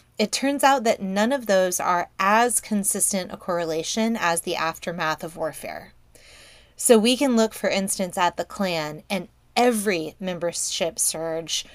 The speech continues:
accords with big aftermath moments of the Civil War, World War One,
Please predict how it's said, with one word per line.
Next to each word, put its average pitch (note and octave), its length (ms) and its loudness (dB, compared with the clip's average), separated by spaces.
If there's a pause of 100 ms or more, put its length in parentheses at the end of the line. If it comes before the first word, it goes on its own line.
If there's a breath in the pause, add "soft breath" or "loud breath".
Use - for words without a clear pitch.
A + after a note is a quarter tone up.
(340 loud breath)
accords G3+ 720 0
with D#3+ 480 0 (420)
big G3 540 6
aftermath F3 720 2
moments F3 600 -4
of D#3+ 220 -10
the E3 100 -4
Civil F#3 380 2
War, F3 320 2
World D#3+ 280 -2
War D#3+ 180 -2
One, F#3 480 0